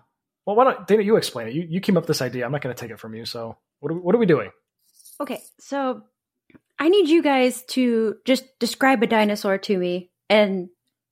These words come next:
Speaker 2: make it however you want. I, I'm, I'm gonna create this for us.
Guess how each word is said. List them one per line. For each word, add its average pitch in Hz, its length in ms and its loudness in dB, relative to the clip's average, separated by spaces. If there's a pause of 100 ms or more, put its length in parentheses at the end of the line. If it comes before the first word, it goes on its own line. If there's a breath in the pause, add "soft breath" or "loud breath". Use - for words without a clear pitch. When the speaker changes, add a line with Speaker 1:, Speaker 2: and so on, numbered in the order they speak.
(320)
Speaker 2:
make 320 200 4
it 330 100 2
however 269 340 2
you 233 160 2
want. 202 440 -2 (680)
I, 190 120 -2 (200)
I'm, 240 240 4
I'm 214 240 0
gonna 196 280 0 (140)
create 220 440 2
this 180 220 0
for 180 240 -2
us. - 360 -8